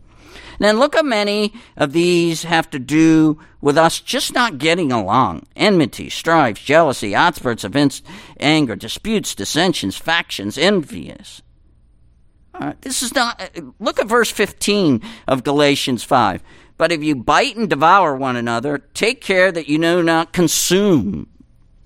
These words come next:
by one another." Or as James writes in James four one, "What's the source of quarrels and conflicts among you? Is it not the source of your pleasures, your flesh,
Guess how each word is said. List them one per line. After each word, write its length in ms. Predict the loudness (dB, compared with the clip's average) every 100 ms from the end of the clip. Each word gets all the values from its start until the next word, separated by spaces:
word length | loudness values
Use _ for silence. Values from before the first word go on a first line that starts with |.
| _ -4
by 140 | -2
one 240 | -2 -6
another." 220 | -10 -14 -20 -20 _ _ _ _ _ -10 -2
Or 140 | 0
as 100 | 0
James 500 | 0 2 2 0 0
writes 300 | 2 2 0
in 180 | -2 -2 -6 -6
James 320 | 0 0 -2
four 260 | -2 2 2
one, 320 | 2 2 0 -4 -10
"What's 320 | -4 -4 -2
the 80 | -4
source 400 | -2 0 0 -2
of 100 | -6
quarrels 580 | -4 0 2 2 0 -2
and 120 | -6
conflicts 560 | -4 -4 -2 -4 -6 -2
among 280 | -2 0 0
you? 140 | -4 -6 -18 -6
Is 260 | -4 -2
it 160 | -2 -2
not 240 | -2 -2
the 80 | -6
source 420 | -6 -2 0 0
of 100 | -2
your 120 | 0 0
pleasures, 800 | 0 2 2 0 -8 -10 -14 -20 _ _ _ -8
your 100 | -4
flesh, 580 | -2 -2 -4 -12 -16